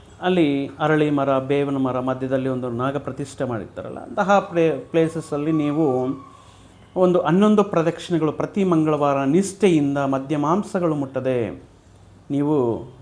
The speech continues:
ಈ ಮಾನಸಿಕ ಸ್ಥೈರ್ಯಕ್ಕಾಗಿರ್ಬೋದು, ತಾಳ್ಮೆಗಾಗಿರ್ಬೋದು, ಈ ಕುಜಗ್ರಹದ ಅನುಗ್ರಹಕ್ಕೋಸ್ಕರ ಕೆಂಪು ಬತ್ತಿಯಿಂದ ನೀವು ದೀಪಾರಾಧನೆ ಮಾಡಿ, ಹನ್ನೊಂದು ಪ್ರದಕ್ಷಿಣೆಗಳನ್ನು ಮಾಡಿ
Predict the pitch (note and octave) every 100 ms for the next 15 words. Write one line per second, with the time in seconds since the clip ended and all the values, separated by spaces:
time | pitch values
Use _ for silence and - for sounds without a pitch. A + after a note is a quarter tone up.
0 | - D#3+ D3+ A2+ C3 C#3 D#3 D#3+ D3 D#3
1 | - C#3+ C3 C3+ C#3+ C3+ C3 B2 B2 B2+
2 | B2 A#2+ C3 B2+ C3+ C#3+ C3 B2 B2 A#2+
3 | B2 B2 A2+ - - - - D#3+ C#3 D#3
4 | D3 D3+ D3 D3 D3 C3 C#3+ C#3+ C#3+ C#3
5 | C#3 C3+ C3+ B2 A#2 A#2 - G3+ B3+ C4
6 | F#3 E3 - - D#3+ D3 D3+ C3 A#2+ C3+
7 | - - - C3+ D3 D#3 D#3 D3+ A2+ -
8 | - A#2+ D3+ D#3 D3 C#3 B2 B2+ B2 A#2
9 | G#2+ A2 G#2+ A#2+ - - - - - -
10 | C3+ D3 C#3+ C3+ C3+ C#3+ D#3+ - E3 D3+
11 | C#3+ C3+ B2+ A#2 A2 A2 G2+